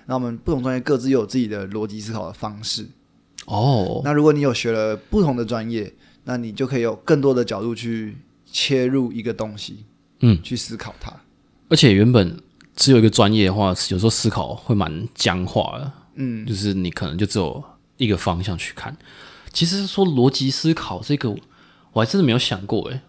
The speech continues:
Speaker 2: 我刚刚一开始是想到说，其实因为我，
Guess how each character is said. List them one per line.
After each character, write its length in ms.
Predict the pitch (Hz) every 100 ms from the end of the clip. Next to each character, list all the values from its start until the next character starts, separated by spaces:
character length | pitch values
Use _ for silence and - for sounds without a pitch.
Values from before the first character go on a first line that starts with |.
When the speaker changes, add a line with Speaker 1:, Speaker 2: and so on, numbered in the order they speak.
| -
Speaker 2:
我 100 | 143
刚 140 | 165
刚 100 | 180
一 60 | 180
开 80 | 165
始 100 | 139
是 80 |
想 180 | 156 107
到 140 | 110 117
说， 180 | 117
其 140 | 113 107
实 200 | 110 113 - - _ _ _ _
因 120 | 139 151
为 80 |
我， 200 | 110 95